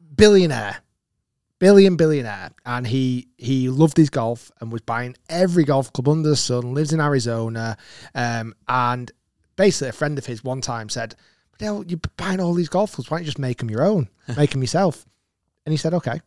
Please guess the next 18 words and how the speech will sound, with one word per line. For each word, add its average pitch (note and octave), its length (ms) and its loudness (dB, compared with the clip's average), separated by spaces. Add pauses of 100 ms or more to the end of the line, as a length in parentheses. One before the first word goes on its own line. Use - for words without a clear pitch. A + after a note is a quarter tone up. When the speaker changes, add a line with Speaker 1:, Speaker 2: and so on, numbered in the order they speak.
(100)
Speaker 1:
I D3 40 -6
will." F3+ 200 -4 (560)
Speaker 2:
Watch A#2 200 -8
this. - 300 -6 (320)
Speaker 1:
And C#3+ 500 0 (240)
he F3 240 2 (200)
took - 180 -8
a D3 40 -2
very E3+ 200 2
different E3 420 -6
strategy B2 680 -8 (240)
in C3 120 -6
the B2 80 -6
fact - 320 -8
that A#2+ 180 -8 (180)
he D3+ 240 0
then C#3 200 -2
headhunted D#3 580 -4